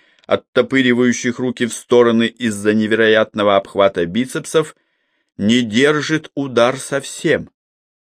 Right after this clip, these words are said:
Сложно представить себе настоящего боксера, который при виде собственной крови, текущей из подбитого носа, начинал бы плакать тонким голосом и проситься домой. Между тем,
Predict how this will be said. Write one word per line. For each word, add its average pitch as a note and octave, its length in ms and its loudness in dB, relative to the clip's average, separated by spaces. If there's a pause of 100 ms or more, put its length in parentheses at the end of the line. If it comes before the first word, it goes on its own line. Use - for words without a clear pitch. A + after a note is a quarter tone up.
(840)
Сложно G2 480 -2
представить A2+ 640 -2
себе G2 260 -4
настоящего F#2+ 680 0
боксера, F2 640 0 (540)
который A#2 400 2
при A2+ 200 -4
виде A2+ 260 0
собственной G#2 720 -2
крови, B2 520 0 (160)
текущей G2+ 500 -4
из F#2+ 100 -6
подбитого F#2+ 580 0
носа, F#2 420 -2 (400)
начинал C3 460 0
бы B2+ 140 2
плакать A#2 580 -2
тонким F#2+ 480 -2
голосом G#2 480 0
и F#2+ 40 -6
проситься F#2 600 -4
домой. E2+ 520 -4 (920)
Между A2+ 300 0
тем, C#3+ 320 -2